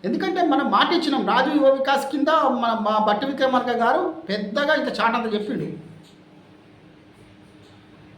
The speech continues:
కలలు కన్నారు, రాత్రిపూట కలలు కానీ రేపు పొద్దుగాల మనకి ఆ పథకం వస్తది, మనం ఏదో ఒకటి చేసుకొని బతకొచ్చు అని చెప్పే ఆలోచనతో పేదవాడు ఉంటాడు.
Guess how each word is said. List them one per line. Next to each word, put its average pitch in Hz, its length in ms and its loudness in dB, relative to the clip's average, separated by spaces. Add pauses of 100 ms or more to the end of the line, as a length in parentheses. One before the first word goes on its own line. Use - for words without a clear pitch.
(240)
కలలు 302 300 4
కన్నారు, 240 460 4
రాత్రిపూట 254 420 0
కలలు 262 300 4
కానీ 277 240 4
రేపు 269 160 4
పొద్దుగాల 262 380 0
మనకి 240 320 0
ఆ 208 260 4
పథకం 226 300 -2
వస్తది, 247 300 -2
మనం 233 540 -2 (140)
ఏదో 262 200 4
ఒకటి 269 280 4
చేసుకొని 254 320 2
బతకొచ్చు 220 420 0
అని 226 140 0
చెప్పే 214 180 0
ఆలోచనతో 233 500 2
పేదవాడు 233 460 2
ఉంటాడు. 156 340 -2